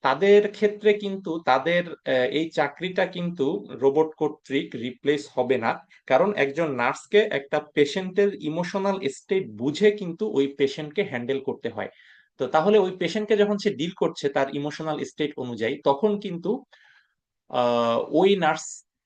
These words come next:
সিচুয়েশন বুঝে, ওই আবেগ বুঝে, সাইকোলজিক্যাল স্টেট বুঝে ওই পেশেন্টের সাথে আচরণ করছে বা তার জন্য, আহ, যে ট্রিটমেন্ট প্রসিডিউর সেসব ব্যাপারে ব্যবস্থা গ্রহণ করছে। তো এই ইমোশনাল ইন্টেলিজেন্সের এই বিষয়টা কিন্তু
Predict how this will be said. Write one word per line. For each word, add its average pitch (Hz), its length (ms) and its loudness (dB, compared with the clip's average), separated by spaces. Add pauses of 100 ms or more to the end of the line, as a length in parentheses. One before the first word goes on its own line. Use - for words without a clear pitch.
(140)
সিচুয়েশন 214 680 4
বুঝে, 156 340 4
ওই 160 240 0
আবেগ 139 380 0
বুঝে, 147 300 2
সাইকোলজিক্যাল 156 760 -2
স্টেট - 320 -6
বুঝে 143 300 2
ওই 143 340 2
পেশেন্টের 151 420 -2
সাথে 151 260 -4
আচরণ 131 380 -2
করছে 127 340 -4
বা 123 140 2
তার 117 280 -2
জন্য, 117 400 -4 (460)
আহ, 113 420 2
যে 113 220 -4
ট্রিটমেন্ট 135 460 -4
প্রসিডিউর 123 540 -6 (280)
সেসব 139 340 2
ব্যাপারে 117 340 0
ব্যবস্থা 110 420 -2
গ্রহণ 110 280 -6
করছে। 110 360 -8 (240)
তো 160 60 0
এই 202 320 2
ইমোশনাল 240 640 0
ইন্টেলিজেন্সের 202 720 0
এই 165 200 -2
বিষয়টা 165 460 -4
কিন্তু 170 480 -8